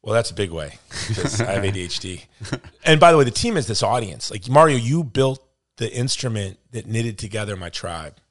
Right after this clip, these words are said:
Speaker 1: Um, this audience has almost increased our donations by two hundred percent.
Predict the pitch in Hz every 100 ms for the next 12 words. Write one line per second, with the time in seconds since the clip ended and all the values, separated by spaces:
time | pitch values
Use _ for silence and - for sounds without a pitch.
0 | _ _ _ _ _ _ _ _ _ 107
1 | 101 92 92 87 123 _ _ _ _ _
2 | _ _ - 113 139 143 123 143 143 120
3 | 101 87 - - - _ _ _ _ _
4 | _ _ _ _ _ - 107 107 101 92
5 | - - - _ _ _ _ _ _ _
6 | _ _ _ - 120 117 110 107 - -
7 | _ _ _ _ _ - 113 120 - 123
8 | 117 - - 113 104 98 - _ _ _
9 | - 113 107 107 110 - 101 - 101 -
10 | 104 98 95 90 - - 82 62